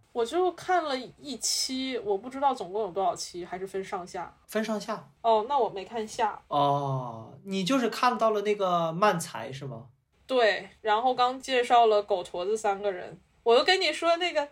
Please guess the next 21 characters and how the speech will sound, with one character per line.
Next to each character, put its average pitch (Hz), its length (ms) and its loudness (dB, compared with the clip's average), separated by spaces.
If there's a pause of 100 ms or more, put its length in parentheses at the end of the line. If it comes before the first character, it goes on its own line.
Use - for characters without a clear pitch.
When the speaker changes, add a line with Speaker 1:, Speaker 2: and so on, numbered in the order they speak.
Speaker 1:
老 226 240 4
迪 233 180 -6
拜 339 200 6
很 247 200 -2
欣 302 220 -6
慰， 330 160 4
就 320 140 0
是 285 80 -2
宋 302 240 0
木 302 180 -6
子。 143 320 -12 (240)
Speaker 2:
哦， 165 840 -4
原 170 160 0
来 208 80 2
是 202 120 -2
他 180 260 4
们 190 100 -4
的。 135 140 -2
我， 160 140 -4
我， 214 240 6
我 226 100 6